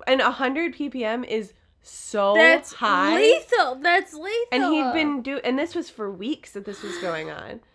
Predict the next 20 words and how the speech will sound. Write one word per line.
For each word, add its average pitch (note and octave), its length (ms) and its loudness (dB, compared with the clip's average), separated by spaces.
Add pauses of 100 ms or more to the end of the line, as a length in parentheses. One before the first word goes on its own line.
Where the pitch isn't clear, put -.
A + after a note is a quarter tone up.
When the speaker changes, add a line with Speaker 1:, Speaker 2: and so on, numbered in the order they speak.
(220)
Speaker 1:
And - 120 2
Speaker 2:
No E4+ 240 2
Speaker 1:
carbon F#4 400 4
Speaker 2:
wonder. D#4 360 2
Speaker 1:
<laughs> - 0 -
monoxide, D4+ 640 2
like, A#3+ 200 -4
you A#3+ 100 -6
Speaker 2:
Oh D4+ 200 2
Speaker 1:
can't. B3+ 400 0
Speaker 2:
my C#4+ 420 0 (140)
God. A3 580 2 (260)
Speaker 1:
<laughs> - 260 -8
Speaker 2:
Sometimes, A4 880 0 (180)
okay, F#3+ 600 -4 (300)
so C#4+ 540 -4 (100)
it's C#4+ 240 -6
my D#4 380 -4
biggest D4+ 440 -6
fear. F#3+ 500 -4